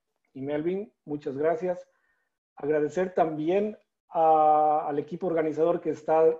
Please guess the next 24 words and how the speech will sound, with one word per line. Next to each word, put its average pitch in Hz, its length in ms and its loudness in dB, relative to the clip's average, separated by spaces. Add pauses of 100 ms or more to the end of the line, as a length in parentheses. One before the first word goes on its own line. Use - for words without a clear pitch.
detrás 160 500 0
de 185 140 0
esto, 208 240 0
las 160 140 -2
personas 151 460 -6
que, 147 460 -10
que - 80 -10
no 143 140 -8
se 151 100 -6
las 147 180 -4
logra 156 300 -2
ver, 196 240 0
Luis 151 260 -6
Carlos, 160 560 -4 (840)
Carla, 165 600 4 (200)
Héctor, 175 680 0
nos 151 280 -10
han 151 100 -2
ayudado 147 400 0
mucho 160 540 -8
para 139 200 -6
que 151 100 -2
esto 151 180 -6
salga 147 520 -2